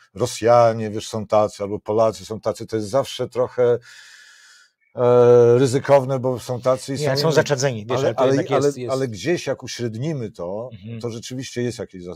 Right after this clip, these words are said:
Speaker 1: zaczadzenie,
Speaker 2: Mhm.
Speaker 1: ale ja ci powiem, że ja, wiesz co, niestety y, dostrzegam poważne zaszadze-, zasa-, za-, zaczadzenie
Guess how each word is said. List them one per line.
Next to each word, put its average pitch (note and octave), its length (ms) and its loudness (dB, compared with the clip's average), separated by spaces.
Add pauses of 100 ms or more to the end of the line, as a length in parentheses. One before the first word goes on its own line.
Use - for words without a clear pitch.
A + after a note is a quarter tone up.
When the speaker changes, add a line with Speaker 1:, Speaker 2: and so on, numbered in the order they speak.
Speaker 1:
zaczadzenie, G2+ 600 -8
Speaker 2:
Mhm. A2+ 280 -16
Speaker 1:
ale A#2 100 -4
ja C#3 60 -4
ci - 120 -14
powiem, D#3+ 240 -10
że G#2 120 -8
ja, A#2+ 100 0
wiesz B2 160 -12
co, B2 100 -10
niestety A#2+ 580 -6 (460)
y, A#2 180 -10 (120)
dostrzegam G#2+ 680 -6 (100)
poważne G#2 440 -2
zaszadze-, G2+ 540 -6
zasa-, G2 360 -10
za-, F#2+ 240 -8 (100)
zaczadzenie G2+ 1080 -4